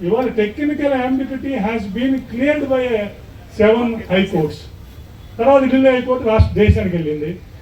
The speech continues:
Supreme Court has given a verdict. అయ్యా, రెండు వేల నాలుగుకు ముందు ఎవరైతే అపాయింట్ నోటిఫికేషన్లో ఉన్నారో, అపాయింట్ చేయబడ్డారో, వాళ్ళకి యాంటిసిడెంట్స్ వలన, మెడికల్ దీని వలన, ఇంకొక దాని వలన, ఇంకొక దాని వలన లేట్ అయితే వాళ్ళని ఓపీఎస్ కింద పరిగణలో తీసుకోవాలని.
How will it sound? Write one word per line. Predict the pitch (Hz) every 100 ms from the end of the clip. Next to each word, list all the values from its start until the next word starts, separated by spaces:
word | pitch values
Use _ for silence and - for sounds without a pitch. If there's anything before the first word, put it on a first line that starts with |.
| - 277
Supreme | 277 320 294
Court | 269 247
has | 233 175 180
given | 214
a | 226
verdict. | 185 165 175 170 - - - -
అయ్యా, | 190 269
రెండు | 254 226 240
వేల | 247 233 214
నాలుగుకు | 220 226 226
ముందు | 220 214
ఎవరైతే | 202 220 214 208
అపాయింట్ | 190 214 208 175 165 - -
నోటిఫికేషన్లో | 208 220 208 214 202 202 190
ఉన్నారో, | 196 214 262
అపాయింట్ | 254 - 214 208 208
చేయబడ్డారో, | 202 208 208 208 233 285 - - - - - -
వాళ్ళకి | 208 226 220
యాంటిసిడెంట్స్ | 208 233 - 208 220 220 214
వలన, | 208 214 262
మెడికల్ | 214 208 226 220
దీని | 214 214
వలన, | 220 220 254
ఇంకొక | 202 240 220
దాని | 214 208
వలన, | 208 214 233
ఇంకొక | 202 226 214
దాని | 214 208
వలన | 208 214 214 180
లేట్ | 208 214
అయితే | 208 226 277 285 - - - -
వాళ్ళని | 147 196 233 233
ఓపీఎస్ | 208 226 226 240 214 -
కింద | 202 214
పరిగణలో | 269 208 208 208 202 190
తీసుకోవాలని. | 180 175 - 170 156 143 139 131